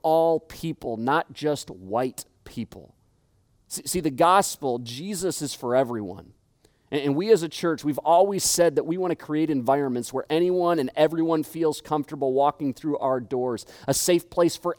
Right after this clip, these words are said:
anyone to explore their faith. But little did we realize, and it was so subtle, we were only creating environments for one kind of people.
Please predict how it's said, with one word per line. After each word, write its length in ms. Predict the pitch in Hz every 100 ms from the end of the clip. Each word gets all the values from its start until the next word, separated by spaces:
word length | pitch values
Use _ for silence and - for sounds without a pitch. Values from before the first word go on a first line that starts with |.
| -
anyone 480 | 190 196 156 135 131
to 140 | 147
explore 460 | 147 - - 156 143
their 100 | 131
faith. 560 | - 131 117 95 - _ _ _ _ _ _ _ -
But 160 | 147
little 280 | 160 196 233
did 180 | 202 180
we 140 | 185
realize, 580 | 156 160 170 143 123 120
and 60 | 131
it 60 |
was 120 | 131
so 320 | - - 202 208
subtle, 580 | - - 175 104 - _ _ _ _ _ _ _
we 80 | 160
were 160 | 185 -
only 320 | 180 220 226
creating 440 | - - 190 185 165
environments 640 | 131 143 160 156 127 -
for 140 | 139
one 340 | 120 127 160 160
kind 320 | 147 143 139
of 120 | -
people. 480 | - 139 - 71